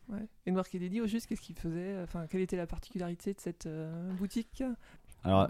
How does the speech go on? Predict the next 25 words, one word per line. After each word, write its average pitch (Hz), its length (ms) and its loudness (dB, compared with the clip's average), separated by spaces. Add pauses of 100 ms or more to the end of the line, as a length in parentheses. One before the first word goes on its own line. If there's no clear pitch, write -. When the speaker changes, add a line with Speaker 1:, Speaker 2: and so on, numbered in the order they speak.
(140)
Speaker 2:
la, 107 140 4
la 110 120 10
boutique 117 260 6
qui 143 40 10
existe 127 320 10
à 117 60 12
l'heure 107 140 12
actuelle, 139 360 12
c'est 120 180 6
la, 98 140 10
la 92 240 6
boutique 117 540 4
emblématique 127 880 8
de 110 60 8
Speaker 1:
Ouais. 104 60 10
Speaker 2:
l'époque. 139 440 10 (100)
C'est - 200 6
là 113 120 12
Speaker 1:
Mhm. 98 60 6
Speaker 2:
que, 104 160 10
que 104 160 6
tout 107 300 6
est 104 60 10
parti. 127 400 6 (160)
Speaker 1:
Mhm. 196 60 0